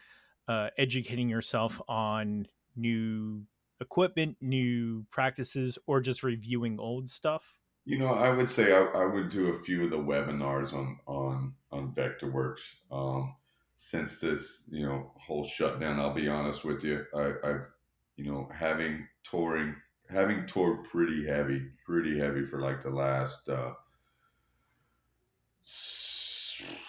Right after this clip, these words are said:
Speaker 2: seven years, six, seven years, you know, honestly, I'm, I'm still kind of enjoying a little bit of the time at home. Uh, and,
Speaker 1: Yep.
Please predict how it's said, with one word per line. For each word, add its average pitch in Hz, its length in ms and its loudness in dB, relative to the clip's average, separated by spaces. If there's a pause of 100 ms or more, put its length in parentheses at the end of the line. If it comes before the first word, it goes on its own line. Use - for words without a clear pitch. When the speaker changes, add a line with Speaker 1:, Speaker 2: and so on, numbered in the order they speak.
(580)
Speaker 2:
seven 73 720 -2
years, 71 480 0
six, - 240 -10
seven 76 360 2
years, 71 600 0
you 71 140 0
know, 71 380 2
honestly, 73 720 2
I'm, 67 260 -2
I'm 67 120 -6
still 78 280 -4
kind 76 140 -4
of 73 80 -2
enjoying 73 420 -2
a 80 100 -2
little 90 160 4
bit 92 140 4
of 87 140 2
the 85 120 -2
time 95 220 2
at 85 100 2
home. 104 360 2 (220)
Uh, 76 440 0 (260)
and, 76 320 -2
Speaker 1:
Yep. - 100 0